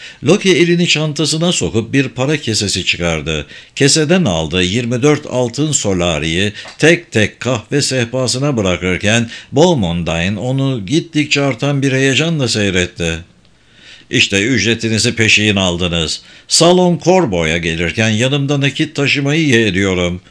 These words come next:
Bu küçük kasabanın bir sarrafa ihtiyacı var." "Ee, şey, sağ olun efendi Fairwhite, sağ olun. Böyle bir beklentim, e, şey, e, müsaadenizle yanınızda götürmeniz için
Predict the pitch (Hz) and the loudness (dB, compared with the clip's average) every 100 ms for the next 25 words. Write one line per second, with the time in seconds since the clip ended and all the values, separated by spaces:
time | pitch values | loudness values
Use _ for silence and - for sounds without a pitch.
0 | _ - - 98 110 113 107 135 - 110 | _ -20 -10 -4 -2 0 0 -2 -2 -2
1 | 107 117 110 120 113 107 120 - 123 123 | 0 2 2 0 0 0 0 0 0 0
2 | 113 135 170 156 113 120 110 101 92 95 | 2 0 2 2 2 2 2 2 0 0
3 | 92 92 - _ _ _ _ _ _ _ | -2 -4 -10 _ _ _ _ _ _ _
4 | _ - - - - 147 151 135 117 147 | _ -20 -20 -20 -4 0 0 0 -2 2
5 | - 175 160 - 147 175 160 160 147 135 | 4 4 2 0 2 2 2 0 0 -2
6 | 139 151 143 135 143 139 131 131 - - | -2 -2 -2 0 2 2 0 -4 -4 -4
7 | 165 185 160 143 127 117 - - 135 139 | 2 4 4 4 0 -4 -12 -2 2 2
8 | 151 156 131 117 147 143 151 156 139 156 | 2 0 -2 0 0 0 0 0 0 -2
9 | 151 - 143 147 120 120 - - 160 151 | -2 -4 -4 -4 -2 2 4 4 4 0
10 | 92 151 151 147 156 160 160 165 139 143 | 2 2 2 0 0 2 2 0 2 2
11 | 143 156 151 143 160 147 147 156 143 156 | 2 0 0 0 2 0 0 0 0 0
12 | 151 127 117 151 | 0 0 2 2